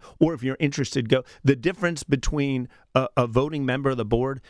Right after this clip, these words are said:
and a member of the public who shows up and has an opportunity to speak is not that great. So, I, I'm, w-,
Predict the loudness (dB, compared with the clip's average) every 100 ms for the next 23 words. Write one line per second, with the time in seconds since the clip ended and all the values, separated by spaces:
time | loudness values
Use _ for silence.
0 | -4 -2 0 0 -2 -4 -2 -2 -2 -2
1 | -2 0 0 0 -2 -2 -2 -2 -2 -2
2 | -2 -2 -4 -2 -4 -4 -4 -2 -4 -4
3 | -4 -8 -6 -6 -8 _ _ -2 0 0
4 | 0 0 -2 -4